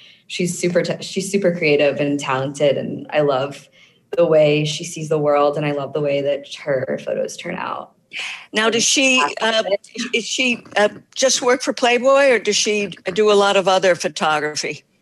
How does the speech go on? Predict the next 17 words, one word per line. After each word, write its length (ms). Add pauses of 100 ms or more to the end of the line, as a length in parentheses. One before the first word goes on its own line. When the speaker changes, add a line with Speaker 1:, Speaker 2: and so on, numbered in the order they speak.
(120)
Speaker 1:
No, 260
she 720
basically 480
works 460
in 140
the 60
fashion 340
industry. 500
She's 260
a 320
fashion 340
photographer. 720 (640)
She 140
shoots 240
a 40
lot 180
of, 280